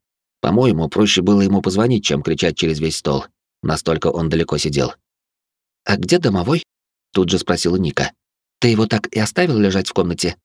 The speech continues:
"Отпустил", лаконично ответил я, яростно набросившись на завтрак.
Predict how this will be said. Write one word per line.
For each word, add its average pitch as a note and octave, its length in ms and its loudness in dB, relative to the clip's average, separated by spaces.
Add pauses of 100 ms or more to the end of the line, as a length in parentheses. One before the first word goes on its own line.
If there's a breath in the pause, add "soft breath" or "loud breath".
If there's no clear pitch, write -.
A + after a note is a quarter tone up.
(680)
"Отпустил", F2 720 0 (400)
лаконично D#2 500 -2
ответил D#2+ 280 0
я, F#2 180 2
яростно E2+ 460 0
набросившись D#2 580 -4
на D#2+ 100 -2
завтрак. - 520 -8